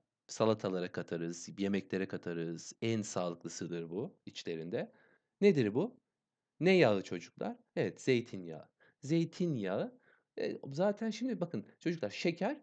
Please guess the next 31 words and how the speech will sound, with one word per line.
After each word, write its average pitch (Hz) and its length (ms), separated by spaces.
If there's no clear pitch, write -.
şeker 226 420
pancarından 98 520
üretiliyor. 82 540
Zeytinyağı 139 800
neyden 95 320
üretilir? 107 600
Bizden 190 500
o, - 200
o 202 40
şıkkı - 300
işaretlememizi 82 720
istiyor. 107 520
E, 135 40
zaten 180 280
elma 165 300
ve 135 120
kiraz 98 320
olamaz. 92 580
E, 98 40
doğru 110 220
yanıt 107 260
zeytindir 104 520
çocuklar. - 580
Evet 185 260
çocuklar, 156 420
gayet 156 360
zevkli 151 360
ve 175 80
güzel 165 360
bir 135 100
etkinlikti. 95 720